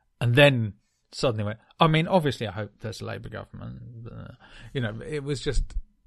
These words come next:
the idea of it is beyond his comprehension, let alone. I, I think there's just a lot of people are starting to assume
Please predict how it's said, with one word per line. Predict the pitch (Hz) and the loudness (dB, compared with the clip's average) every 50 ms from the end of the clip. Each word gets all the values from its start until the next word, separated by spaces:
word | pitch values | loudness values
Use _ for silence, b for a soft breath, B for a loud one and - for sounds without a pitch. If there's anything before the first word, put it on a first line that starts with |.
| - - - _ _ - - - - - | -20 -20 -20 _ _ -20 -20 -20 -12 -2
the | - 131 | 0 2
idea | 127 135 131 120 147 139 120 107 | 2 2 2 2 2 2 2 0
of | 98 98 | -2 -4
it | 110 - - | -8 -8 -8
is | 117 101 - | -8 -8 -8
beyond | - - 117 107 107 104 101 101 | -8 -4 -4 -2 -2 -2 -4 -4
his | - - 139 117 - | 0 0 0 0 -2
comprehension, | - - 104 101 - - 117 - - - - - - - 117 - - - - - - - - - - _ - - - - - - - - - - - _ _ _ - - | -8 -10 -10 -10 -10 -12 -12 -12 -10 -12 -14 -14 -16 -14 -14 -14 -16 -18 -20 -20 -20 -20 -20 -20 -20 _ -20 -20 -20 -20 -20 -20 -20 -20 -20 -20 -20 _ _ _ -14 -8
let | 120 117 113 | -8 -6 -4
alone. | 117 113 110 107 104 101 101 98 95 90 - _ - - - _ - - - - - - - - - - - - - - - - _ _ _ - _ _ _ - _ _ _ _ _ _ _ _ _ _ _ _ - - - | -2 -2 -2 -2 -2 -2 -4 -6 -6 -8 -12 _ -20 -20 -20 _ -20 -20 -20 -20 -20 -20 -20 -20 -20 -20 -20 -20 -20 -20 -20 -20 _ _ _ -20 _ _ _ -20 _ _ _ _ _ _ _ _ _ _ _ _ -20 -14 -6
I, | - 123 - | -6 -4 -4
I | 110 | -4
think | 113 - 170 156 | -4 -4 -4 -2
there's | 139 139 123 117 | 0 -2 -2 -2
just | - - 120 - | -6 -10 -8 -8
a | 135 | -6
lot | 135 - - | -6 -6 -6
of | - - | -2 -2
people | 139 135 - - | -2 -2 -2 -6
are | 131 117 | -8 -6
starting | - 127 123 123 120 113 | -4 -6 -6 -6 -8 -8
to | - 120 | -6 -6
assume | 110 - - - - 117 110 101 98 98 92 | -6 -6 -8 -6 -6 -4 -4 -4 -6 -8 -10